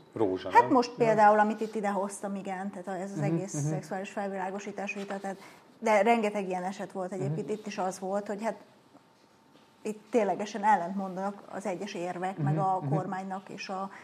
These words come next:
Speaker 2: kormánypártoknak a, az egyes döntései egymással. Így, ö, több éves távlatban, meg néhány napos távlatban is.
Speaker 3: Hát ez is egy jól felépített, hogy mondjam, média,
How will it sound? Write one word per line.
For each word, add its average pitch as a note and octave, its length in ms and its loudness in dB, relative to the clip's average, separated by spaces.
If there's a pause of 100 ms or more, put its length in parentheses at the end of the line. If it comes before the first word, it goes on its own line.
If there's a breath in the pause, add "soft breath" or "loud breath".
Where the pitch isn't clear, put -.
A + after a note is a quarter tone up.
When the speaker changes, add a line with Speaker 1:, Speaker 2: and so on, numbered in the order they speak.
(120)
Speaker 2:
kormánypártoknak G3 960 -4
a, F#3+ 560 2
az F#3+ 120 -4
egyes F#3+ 300 -6
döntései F#3 560 -8
egymással. F#3+ 640 -10 (680 loud breath)
Így, G3 80 -6
ö, G3+ 80 -6 (220)
több G3 220 -2
éves G#3 300 -2
távlatban, G#3+ 580 0
meg G3 320 -6 (440)
néhány F3+ 320 -6
napos F3 300 -10
távlatban D#3+ 560 -2
is. - 200 -10 (380)
Speaker 3:
Hát C4 180 -12
ez C#3 140 -4
is C3+ 160 -4
egy C3+ 120 -4
jól C3+ 160 -2
felépített, C3 640 -6 (360)
hogy C#3 160 0
mondjam, C3 300 0 (840)
média, C3 640 -2